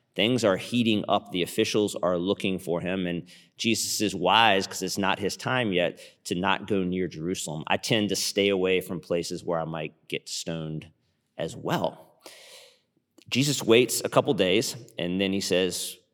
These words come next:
"We're gonna go. Now's the time. We're gonna head to Bethany."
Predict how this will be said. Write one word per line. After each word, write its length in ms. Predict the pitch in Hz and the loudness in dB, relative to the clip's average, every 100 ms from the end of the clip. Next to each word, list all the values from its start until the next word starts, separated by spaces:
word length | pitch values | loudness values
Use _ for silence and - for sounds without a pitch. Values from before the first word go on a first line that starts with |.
| _ | _
"We're 180 | 90 95 | -6 -2
gonna 160 | 104 | 0
go. 420 | 104 139 101 85 - | 4 4 4 0 -6
Now's 360 | 90 90 95 - | -2 0 2 0
the 60 | |
time. 380 | 92 120 107 87 | -2 0 0 0
We're 140 | 85 87 | -2 -2
gonna 200 | 92 90 | -2 -2
head 300 | 87 82 - | 0 -2 -4
to 80 | 87 | -6
Bethany." 560 | 95 127 87 76 80 | -4 -4 -4 -4 -6